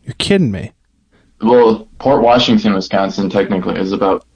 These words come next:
Speaker 2: thirty minutes north of there. Yeah, um, I think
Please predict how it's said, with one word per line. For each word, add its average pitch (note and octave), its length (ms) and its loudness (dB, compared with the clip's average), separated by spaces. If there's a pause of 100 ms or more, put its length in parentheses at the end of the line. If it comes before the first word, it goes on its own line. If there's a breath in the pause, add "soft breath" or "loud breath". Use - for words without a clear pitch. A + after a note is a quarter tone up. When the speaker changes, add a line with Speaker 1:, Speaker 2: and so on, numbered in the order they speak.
(240)
Speaker 2:
thirty A2+ 240 4
minutes G#2+ 320 2
north F#2+ 560 -2
of F#2+ 160 -8
there. F#2 260 -4 (360 soft breath)
Yeah, A2+ 500 2
um, A#2 600 2 (840)
I A#2 100 2
think - 680 -2